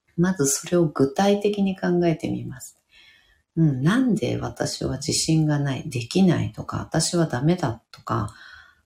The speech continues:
思っているのか。どんな時にそう思うのかっていうのを、あの、真剣に具体的に探していただきたいんです。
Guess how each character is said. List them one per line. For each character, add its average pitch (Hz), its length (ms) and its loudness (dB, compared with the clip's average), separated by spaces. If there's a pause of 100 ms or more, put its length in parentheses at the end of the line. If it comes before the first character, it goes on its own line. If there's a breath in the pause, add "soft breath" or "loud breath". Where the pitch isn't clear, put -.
(220)
思 151 260 8
っ 202 60 0
て - 240 -4
い 101 120 0
る 98 140 -4
の - 100 -6
か。 - 300 -12 (840)
ど 226 140 10
ん 320 160 12
な 220 120 4
時 135 300 -2
に 147 560 4
そ - 220 4
う - 240 0
思 147 280 10
う 110 60 4
の - 80 0
か - 260 -12 (580)
っ - 40 -20
て 175 80 6
い 175 80 10
う 170 100 8
の 143 380 4
を、 - 220 -2 (320 soft breath)
あ 131 140 -6
の、 113 460 -4 (140)
真 240 400 6
剣 226 340 4
に 196 380 0
具 160 260 6
体 226 280 4
的 208 260 2
に 196 100 4
探 170 300 4
し - 140 -4
て - 80 2
い 151 80 0
た - 100 0
だ - 140 -2
き - 100 -12
た - 140 -4
い - 100 -4
ん - 60 -8
で - 100 -12
す。 - 160 -20